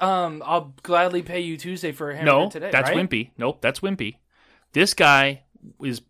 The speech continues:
Speaker 2: when, is there, and when Bluto
Speaker 1: When
Speaker 2: shows
Speaker 1: Bluto
Speaker 2: up,
Speaker 1: first shows up.
Speaker 2: first shows
Speaker 1: Okay,
Speaker 2: up,
Speaker 1: yeah,
Speaker 2: and he
Speaker 1: and
Speaker 2: tries,
Speaker 1: that's right,
Speaker 2: and
Speaker 1: and
Speaker 2: he,
Speaker 1: he,
Speaker 2: and he just
Speaker 1: yeah.
Speaker 2: squishes that guy down.
Speaker 1: Yep.
Speaker 2: That's him.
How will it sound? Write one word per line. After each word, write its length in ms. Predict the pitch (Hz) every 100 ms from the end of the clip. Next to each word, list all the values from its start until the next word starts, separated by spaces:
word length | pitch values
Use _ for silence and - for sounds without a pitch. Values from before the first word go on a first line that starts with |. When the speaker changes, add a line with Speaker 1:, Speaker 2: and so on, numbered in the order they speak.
| _
Speaker 2:
when, 200 | 131 131
is 200 | 127 120 113
there, 360 | 113 110 110
and 100 | 120
when 160 | 113 110
Bluto 340 | 120 139 143
Speaker 1:
When 60 | 127
Speaker 2:
shows 300 | 135 131 120
Speaker 1:
Bluto 220 | 151 160 151
Speaker 2:
up, 60 | -
Speaker 1:
first 260 | 175 160
shows 300 | - 139 123
up. 120 | 113 107
Speaker 2:
first 220 | 151 -
shows 220 | 151 143
Speaker 1:
Okay, 80 | 151
Speaker 2:
up, 140 | 156 143
Speaker 1:
yeah, 140 | 131
Speaker 2:
and 100 | 139
he 60 | 139
Speaker 1:
and 80 | 151
Speaker 2:
tries, 120 | 147
Speaker 1:
that's 100 | 143
right, 220 | 143 131
Speaker 2:
and 100 | 139
Speaker 1:
and 100 | 139
Speaker 2:
he, 60 | 131
Speaker 1:
he, 40 |
Speaker 2:
and 80 | 143
he 80 | 143
just 180 | 139 139 127 113 -
Speaker 1:
yeah. 60 |
Speaker 2:
squishes 140 | 156 -
that 140 | 143
guy 100 | 151 147
down. 280 | 156 185 214
Speaker 1:
Yep. 260 | 147 - _ -
Speaker 2:
That's 220 | 131 131
him. 260 | 165 117